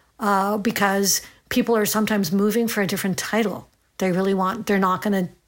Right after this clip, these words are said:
be able to change title and get up to the next tier in their current firm. And they want to, you know, f-, get equity, or they know they're never going to move into the partner tier at all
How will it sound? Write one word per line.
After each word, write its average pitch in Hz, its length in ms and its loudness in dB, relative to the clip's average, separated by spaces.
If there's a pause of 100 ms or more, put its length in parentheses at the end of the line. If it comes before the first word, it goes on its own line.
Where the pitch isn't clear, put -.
be 196 120 0
able 185 160 -2
to 170 80 -4
change 220 480 0
title 175 320 0
and 170 160 -2
get 208 140 -2
up - 140 -6
to - 100 -6
the 190 80 0
next 180 300 -2
tier 196 400 -2 (480)
in 208 160 2
their 185 200 0
current - 400 -4
firm. 202 460 -2 (280)
And 190 160 0
they 196 100 0
want 185 280 -2
to, 180 340 -2 (480)
you 220 140 2
know, 180 140 -2
f-, - 240 -8
get 196 240 0
equity, 208 420 0
or 180 260 -4 (280)
they 196 120 2
know 196 220 2
they're 185 260 0
never 196 380 0
going 185 240 -2
to 190 260 -2
move 202 320 2
into 185 300 -2
the 175 100 -4
partner 185 580 -2 (240)
tier 202 260 0
at 180 120 -2
all 202 400 0